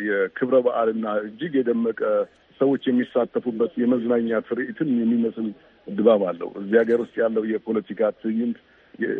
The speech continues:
ያለውን መልክና ሌሎች ሀገራት እንዲማሩት የሚችሉ ነገሮችን የሚያሳይ ይመስለኛል። እኔ፣ አ፣ አዝናኝ ብዬ ከምወስዳቸው ነገሮች መካከል አንዱ በዚህ የጉባኤው አዳራሽ ውስጥ የነበረው ሰዎች ድጋፋቸውን ለመስጠትና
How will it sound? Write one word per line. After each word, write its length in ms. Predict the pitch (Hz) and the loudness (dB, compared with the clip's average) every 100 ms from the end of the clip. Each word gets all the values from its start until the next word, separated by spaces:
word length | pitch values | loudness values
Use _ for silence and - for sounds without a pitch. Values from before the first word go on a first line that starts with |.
| 101 | -2
ያለውን 400 | 113 113 113 113 | 2 4 4 4
መልክና 400 | 117 123 - 117 135 - _ _ - | 2 2 2 2 2 -2 _ _ -10
ሌሎች 320 | 127 151 151 - | -2 0 2 2
ሀገራት 360 | 139 143 139 | 4 4 2
እንዲማሩት 480 | 147 147 147 147 147 | 0 0 2 2 2
የሚችሉ 360 | 151 151 139 147 | 0 -2 -2 -2
ነገሮችን 460 | 147 147 151 143 156 | 0 0 -2 -4 -4
የሚያሳይ 460 | 156 156 151 143 147 | -2 0 0 0 -2
ይመስለኛል። 600 | 147 135 107 98 90 - - - - - | -2 -2 -4 -4 -4 -6 -12 -20 -16 -2
እኔ፣ 120 | 123 135 123 110 | 2 4 4 2
አ፣ 140 | 101 98 98 95 | 4 4 4 2
አዝናኝ 420 | 107 107 123 127 120 113 110 101 | 0 0 2 4 2 0 -2 -4
ብዬ 220 | 101 113 113 107 | -2 0 0 -4
ከምወስዳቸው 1080 | - 113 113 117 113 107 - 113 - - 117 110 | -2 0 0 0 -2 -2 -2 -4 -4 -4 -2 -2
ነገሮች 400 | 110 117 117 - | -4 -4 -4 -6
መካከል 440 | 113 117 113 113 - | -2 -2 0 -2 0
አንዱ 280 | 120 147 160 92 85 | -2 -4 -6 -6 0
በዚህ 520 | 107 104 98 95 107 110 | 2 2 0 -2 -4 -6
የጉባኤው 460 | 98 107 110 113 | -4 0 2 2
አዳራሽ 360 | 113 113 120 117 | 2 2 2 0
ውስጥ 180 | 123 - | -6 -6
የነበረው 440 | 127 127 139 143 131 - _ _ - _ - 110 | -4 0 0 0 -4 -16 _ _ -20 _ -12 0
ሰዎች 360 | 127 123 123 - | 2 4 2 0
ድጋፋቸውን 680 | 113 117 113 110 - 123 113 | 2 2 4 0 0 0 2
ለመስጠትና 640 | 110 113 110 - 117 113 | 2 0 -2 -6 -4 -2